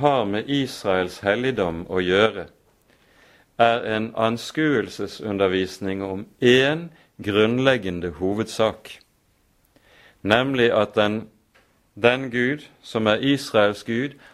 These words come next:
han er den hellige. Og å ha med den hellige Gud å gjøre, det er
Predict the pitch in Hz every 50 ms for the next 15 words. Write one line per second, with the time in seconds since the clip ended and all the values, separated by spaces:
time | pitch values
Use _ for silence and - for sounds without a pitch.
0 | _ _ - - 120 120 120 120 117 - 101 98 95 92 92 92 - _ _ _
1 | _ _ _ - 98 95 92 90 82 80 - 92 90 90 95 98 98 90 78 73
2 | - _ _ _ _ _ _ _ _ _ _ _ _ _ _ _ _ _ _ _
3 | _ _ - - - _ _ - - 117 110 123 117 127 156 151 147 143 131 123
4 | 120 117 117 117 117 - - 92 95 107 107 107 104 98 101 107 117 123 131 139
5 | 135 123 117 113 117 139 139 131 117 85 78 90 104 101 95 92 90 92 90 110
6 | 139 143 - _ _ _ _ _ _ _ _ - 95 92 120 120 117 123 139 151
7 | 151 - _ _ _ _ _ _ _ _ _ _ _ _ _ _ _ _ _ _
8 | _ _ _ _ _ _ _ _ _ - - 104 107 104 107 113 117